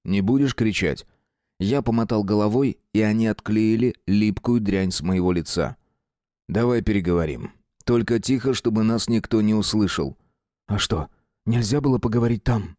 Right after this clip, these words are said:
на месте?» Я решил немного повозмущаться, ведь, согласитесь, не совсем приятно, когда тебя насильно волокут неизвестно куда,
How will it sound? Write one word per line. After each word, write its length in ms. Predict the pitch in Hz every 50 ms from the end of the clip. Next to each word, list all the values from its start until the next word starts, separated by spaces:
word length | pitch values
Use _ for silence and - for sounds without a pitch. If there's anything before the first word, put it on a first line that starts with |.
| _ -
на 160 | 113 135 139
месте?» 420 | 131 127 110 90 - - 69 - - _ _ _ _ _ _ -
Я 160 | 98 113 135
решил 260 | 147 143 - 151 147
немного 380 | 139 147 151 147 147 139 127 135
повозмущаться, 760 | 101 131 127 139 104 123 143 139 - - 196 180 - - 113
ведь, 180 | 98 98 92 -
согласитесь, 720 | - 113 107 104 113 113 - - 185 160 - 101 - - - - _ _ -
не 120 | - 131 143
совсем 460 | 131 165 160 143 - - 123 104 92
приятно, 500 | - 107 110 113 131 139 131 - 120 104
когда 320 | - 110 101 92 92 107
тебя 240 | 98 - 104 104 107
насильно 480 | 101 104 101 - - 110 107 95 95 92
волокут 520 | 87 98 98 95 90 - 135 131 - -
неизвестно 520 | 107 107 104 92 95 110 104 - - 110 -
куда, 420 | - 123 123 120 127 110 76 -